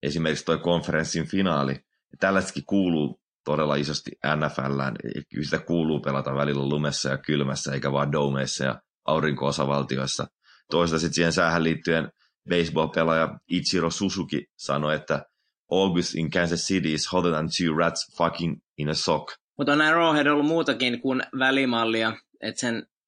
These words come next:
Speaker 2: scoreboard oli aikanaan ensimmäinen, josta näytettiin hidastuksia pelin aikana.
Speaker 1: No, eli tällaisiakin saavutuksia. No, jos ottaa nyt tätä New York Timesin teemoja, niin mennään siihen Beautifuliin vielä myöhemmin, mutta otetaan ensin sitten se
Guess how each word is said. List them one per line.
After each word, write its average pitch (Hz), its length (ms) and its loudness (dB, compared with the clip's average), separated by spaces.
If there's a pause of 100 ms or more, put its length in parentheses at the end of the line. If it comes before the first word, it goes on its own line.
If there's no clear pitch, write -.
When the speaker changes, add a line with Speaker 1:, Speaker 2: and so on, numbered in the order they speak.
Speaker 2:
scoreboard 107 720 0
oli 107 460 -2
aikanaan 113 480 2
ensimmäinen, 104 640 0
josta 104 260 -4
näytettiin 107 560 -2
hidastuksia 98 800 -2 (140)
pelin 113 300 0
aikana. 98 580 -2 (280)
Speaker 1:
No, 87 100 -2
eli 85 120 2
tällaisiakin 82 560 0
saavutuksia. 78 800 0 (500)
No, 104 380 0 (400)
jos 90 120 -2
ottaa 87 280 2
nyt 87 100 -2
tätä 90 160 2
New 98 160 4
York 95 180 2
Timesin 95 500 0
teemoja, 87 680 2 (120)
niin 76 100 -4
mennään 90 320 2
siihen 87 220 2
Beautifuliin 78 760 0 (300)
vielä 80 340 2
myöhemmin, 85 560 2
mutta 71 180 -4
otetaan 76 280 0
ensin 85 260 0
sitten 76 260 -4
se 78 180 -4